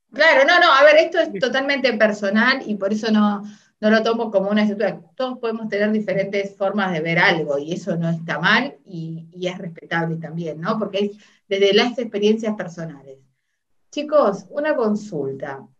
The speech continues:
Speaker 1: una consulta, otra pregunta, mejor dicho, no, la mía es una consulta, ¿no? Otra pregunta, eh, ¿qué piensan de la mujer y el rock en estas épocas?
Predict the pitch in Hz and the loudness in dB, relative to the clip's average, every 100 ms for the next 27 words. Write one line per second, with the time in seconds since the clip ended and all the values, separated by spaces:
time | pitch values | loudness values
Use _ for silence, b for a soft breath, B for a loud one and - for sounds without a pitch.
0 | _ - 196 190 170 214 214 190 165 165 | _ -6 -4 -2 0 0 2 2 0 2
1 | 185 170 160 147 156 165 160 160 165 170 | 0 0 -2 -2 -2 0 0 0 0 2
2 | 165 196 180 190 185 170 165 185 156 147 | 2 2 2 2 2 2 2 0 -4 -4
3 | 147 165 175 180 B B - 294 311 240 | -6 -4 -4 -6 B B 0 2 4 4
4 | 208 190 170 165 165 - 208 196 190 196 | 4 4 2 2 0 0 4 6 6 4
5 | 285 294 311 302 294 240 208 190 190 - | -2 -2 -2 0 0 2 2 0 -4 -4
6 | 240 254 285 - 196 180 190 240 240 - | 0 0 0 -2 -2 0 0 -2 -4 -18
7 | _ _ _ _ _ _ _ 214 202 202 | _ _ _ _ _ _ _ 0 2 2
8 | 214 214 196 170 151 - 156 - | 2 -2 -2 -4 -6 -10 -14 -16